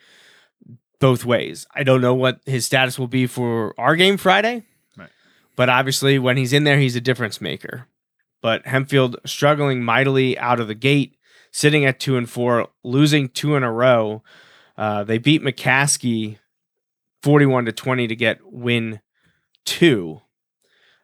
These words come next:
Speaker 1: Um, they beat Dallastown week one, sixteen to fourteen. They lost a close game to York William Penn,
Speaker 2: Although, although I,
Speaker 1: twenty-eight to twenty-five.
Speaker 2: I think Dallastown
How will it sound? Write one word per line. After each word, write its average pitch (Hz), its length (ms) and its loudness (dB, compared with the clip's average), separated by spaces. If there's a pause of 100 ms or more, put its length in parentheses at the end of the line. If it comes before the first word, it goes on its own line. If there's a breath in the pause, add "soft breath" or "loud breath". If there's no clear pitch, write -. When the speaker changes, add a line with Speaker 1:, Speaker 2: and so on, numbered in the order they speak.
Speaker 1:
Um, 95 400 -16 (960 soft breath)
they 123 100 4
beat 151 240 2
Dallastown 151 460 2
week 135 140 -2
one, 123 180 -4
sixteen 143 360 -4
to 110 60 -6
fourteen. 160 500 0
They 123 140 2
lost 131 320 2
a 120 60 0
close 190 320 4
game 151 220 2
to 131 40 0
York 131 300 -2
William 123 260 -4
Penn, 127 260 0
Speaker 2:
Although, 127 140 4
although 123 100 6
I, - 20 4
Speaker 1:
twenty-eight 127 280 2
to 120 120 0
twenty-five. 120 560 2
Speaker 2:
I - 20 -2
think 160 200 -4
Dallastown 98 760 -10